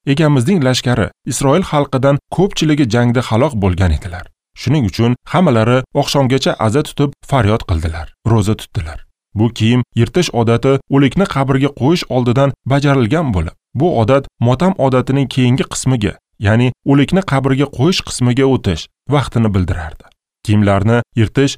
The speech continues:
muqaddas g'azabning bir ko'rinishi bo'lgan. Iso Masih shakkoklikda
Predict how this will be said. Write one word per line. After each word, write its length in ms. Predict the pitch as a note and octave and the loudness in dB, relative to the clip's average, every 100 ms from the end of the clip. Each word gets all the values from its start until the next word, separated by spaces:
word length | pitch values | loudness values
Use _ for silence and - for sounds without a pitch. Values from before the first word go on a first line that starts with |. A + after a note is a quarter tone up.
| - | -4
muqaddas 460 | C3 - B2 F#3 F#3 | -4 -2 -2 0 0
g'azabning 500 | G3 A#2 A2+ C3 B2+ | -2 0 0 0 0
bir 160 | G2 D3 | -2 -4
ko'rinishi 540 | - F#2+ E2 E2 E2+ | 0 0 0 -2 -4
bo'lgan. 380 | D#2+ D2 E2 - _ _ _ | -6 -6 -10 -16 _ _ _
Iso 340 | - - A2+ A2+ | -8 0 0 0
Masih 340 | - A2 - D#3 | 0 -2 0 -2
shakkoklikda 920 | - A#2 - A2 - A2 - B2+ C3 | -2 -4 -2 -4 0 -4 -2 0 0